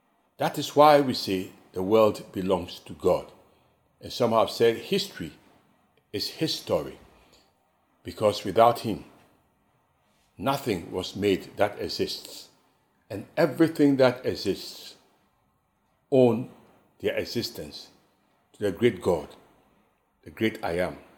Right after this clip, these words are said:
That is why, my brother, my sister, my listening friend,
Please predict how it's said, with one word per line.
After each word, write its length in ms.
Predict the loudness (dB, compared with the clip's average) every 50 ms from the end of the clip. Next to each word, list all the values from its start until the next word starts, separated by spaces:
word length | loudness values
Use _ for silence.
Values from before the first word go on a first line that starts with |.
| _ _ _ _ _ _ _ _ _ _ _ _ _
That 140 | -6 -6 -4
is 160 | -4 -8 0 4
why, 260 | 6 6 6 6 4
my 180 | 2 -2 -6 -6
brother, 380 | -2 0 0 0 0 -2 -6 -8
my 120 | -12 -12
sister, 420 | -12 -12 -12 -12 -12 -10 -10 -10 -10
my 120 | -8 -8
listening 400 | -6 -4 -4 -4 -4 -6 -6 -6
friend, 360 | -8 -8 -8 -8 -8 -8 -12